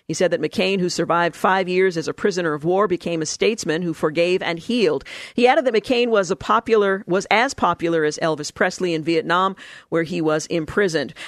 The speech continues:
"I remember him embracing a, a war that nobody wanted to talk about because he understood what it would cost to lose it," Graham said.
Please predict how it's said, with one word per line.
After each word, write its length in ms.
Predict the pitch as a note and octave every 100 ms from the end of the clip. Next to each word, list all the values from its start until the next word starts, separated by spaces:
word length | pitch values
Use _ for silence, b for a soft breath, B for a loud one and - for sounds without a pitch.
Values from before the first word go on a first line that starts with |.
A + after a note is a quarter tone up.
| B
"I 60 | G#3+
remember 360 | A3+ C4 C4+
him 140 | B3+ A3
embracing 600 | F3+ G3+ A#3 B3 G#3+ G#3
a, 200 | F3+ -
a 60 | F3
war 300 | F3+ G3+ G#3
that 160 | E3+
nobody 360 | F3 G3 G3+ G3
wanted 300 | F3+ F3+ F3
to 60 | F3
talk 280 | G3 G3 G#3
about 280 | F#3 F#3
because 280 | F3 E3+ E3
he 100 | D#3+
understood 520 | E3 D#3+ D#3 - G3
what 180 | E3+ E3
it 100 | E3
would 160 | D#3+ -
cost 500 | - F3+ G3 - -
to 100 | F#3
lose 340 | E3 A#3 A3
it," 160 | D#3 E3+
Graham 300 | F3+ C#3+ D3+
said. 320 | - D3 E3